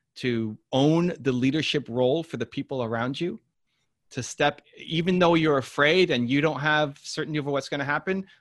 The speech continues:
to, to make the choice to not be overwhelmed by the news, because checking death toll updates every forty-five minutes is not gonna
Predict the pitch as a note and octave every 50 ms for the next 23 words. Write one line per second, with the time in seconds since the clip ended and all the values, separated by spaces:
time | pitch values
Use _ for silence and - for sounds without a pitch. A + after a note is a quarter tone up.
0 | _ _ - D3 C3+ - _ _ - - C3+ C3 C#3 D3 C#3+ - - D3 - -
1 | - - C#3 C#3+ E3+ D3+ - - - B2+ A#2 A#2 A2+ C3 - - E3 E3 D#3 D#3
2 | E3+ E3+ D#3+ E3 E3 F3 F3+ F#3 F#3 - _ _ _ _ _ - D3+ D#3+ D#3+ D#3+
3 | E3 E3 E3+ F#3 G3 G#3 G3+ - - - C3 - C#3 C3+ B2+ - - - - -
4 | D#3+ - - F3 F3 E3+ E3 D3+ - _ _ _ _ _ _ _ _ _ B2 A#2
5 | A2+ D3+ D#3 D#3 - - - D#3+ D#3 D3+ - C#3+ - - - F3 F#3 F3+ - -
6 | - D3+ D3 C3+ D3 D3 D3+ D3 - - D3 D3+ D3+ D3 - D3 D3 D3 D3 D#3+
7 | F#3 G3+ - - - D#3 C#3 - D3+ C#3+ C#3 E3 - - G3 F#3 F3+ F3 E3 E3+
8 | E3+